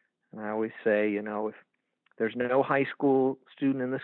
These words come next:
country that can't get any kind of drugs they want in pretty short order. Drugs are widely available, and as to why these efforts fail, the simple answer is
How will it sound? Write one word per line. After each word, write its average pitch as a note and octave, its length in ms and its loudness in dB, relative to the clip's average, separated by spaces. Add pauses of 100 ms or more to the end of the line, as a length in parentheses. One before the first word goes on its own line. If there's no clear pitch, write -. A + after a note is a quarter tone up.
country B2 380 0
that A2+ 140 0
can't A2+ 240 -8
get G#2+ 140 -2
any A2+ 200 -4
kind A#2 200 -4
of A2 100 -2
drugs A2+ 340 0
they A#2 140 6
want A2+ 460 -4
in A#2 300 -14
pretty A2+ 240 -6 (120)
short A#2 260 0
order. G#2+ 460 -4 (760)
Drugs A2+ 240 2
are A2 120 2
widely C3 540 4
available, A#2 580 4
and A#2+ 180 -4
as C3 260 0
to C#3 80 -2
why C#3 760 4 (1300)
these C3+ 260 0 (100)
efforts C3 460 0 (760)
fail, D#3 640 6 (760)
the C#3 440 0
simple A3 300 2
answer B2 460 0
is C3 120 2